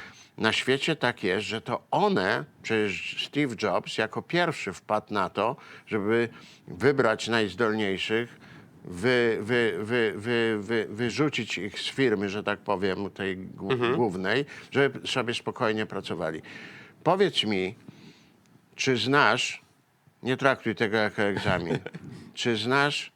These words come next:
Speaker 1: takie przykłady w Polsce, gdzie duża firma wybiera sobie startup i razem robią projekt korzystny dla obu stron?
Speaker 2: Mm, wiesz co, no pewnie mógłbym,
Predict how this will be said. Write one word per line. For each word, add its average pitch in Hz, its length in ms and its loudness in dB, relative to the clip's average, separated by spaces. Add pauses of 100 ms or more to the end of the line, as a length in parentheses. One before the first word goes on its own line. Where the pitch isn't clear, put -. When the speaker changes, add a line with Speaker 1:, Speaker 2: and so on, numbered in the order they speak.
Speaker 1:
takie 113 280 0
przykłady 110 640 0
w - 120 -12
Polsce, 110 680 0 (240)
gdzie 104 260 0
duża 143 460 0
firma 107 640 2 (1160)
wybiera 117 420 4
sobie 107 220 2
startup 110 760 2 (260)
i 110 220 4
razem 117 560 4 (140)
robią 104 640 0 (140)
projekt 113 720 0 (280)
korzystny 107 680 -2
dla 92 200 2
obu 92 220 -4
stron? - 340 -10 (680)
Speaker 2:
Mm, 107 800 -6 (920)
wiesz 139 160 -10
co, 139 140 -6
no 143 100 -4
pewnie 143 280 -4
mógłbym, 139 600 -4